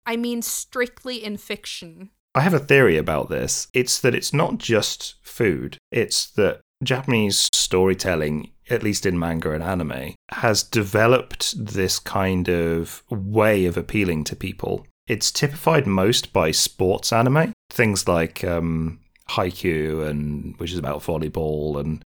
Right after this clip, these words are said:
Speaker 2: and others, which takes one subject and does such a deep, loving dive in it that it's almost like it's a promo for that subject, like a promotional piece for cooking or a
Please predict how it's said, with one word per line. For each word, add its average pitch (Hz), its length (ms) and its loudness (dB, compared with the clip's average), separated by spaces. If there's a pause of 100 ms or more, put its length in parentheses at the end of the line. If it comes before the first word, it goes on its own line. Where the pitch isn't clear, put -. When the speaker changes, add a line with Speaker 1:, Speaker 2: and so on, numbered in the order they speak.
Speaker 2:
and 98 140 -2
others, 92 440 -2
which - 280 -6
takes - 360 -2
one 113 400 4
subject - 720 0 (160)
and 101 160 -2
does 104 180 4
such - 280 2
a 151 60 2
deep, 110 500 -4
loving 101 540 2
dive 90 420 0
in 73 120 -6
it - 220 -14
that 101 120 -2
it's 107 160 -2
almost 120 360 2
like 95 280 2
it's - 240 -4
a 101 80 0
promo 120 800 2
for - 160 -6
that 87 260 -2
subject, - 580 0
like 85 240 -4
a - 60 -2
promotional 107 600 2
piece - 360 -4
for - 180 -6
cooking 80 540 -2
or 76 180 0
a - 60 -8